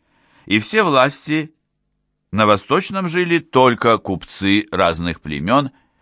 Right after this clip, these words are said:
и различных исповеданий, и находились амбары с товарами.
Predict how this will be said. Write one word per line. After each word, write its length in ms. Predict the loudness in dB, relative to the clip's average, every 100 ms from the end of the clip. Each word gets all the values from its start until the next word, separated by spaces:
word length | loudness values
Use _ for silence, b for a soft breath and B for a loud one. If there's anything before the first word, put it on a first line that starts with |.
| _
и 100 | 0
различных 600 | 2 2 0 -4 -4 -4 -4
исповеданий, 920 | -8 -6 -2 0 0 0 0 0 -2 -6 _ _ _ _ -4
и 100 | 0
находились 680 | 0 -2 -4 -4 -4 -4 -4
амбары 640 | -2 0 0 2 2 0
с 140 | -6 -2
товарами. 640 | -2 -2 -4 -6 -10 -16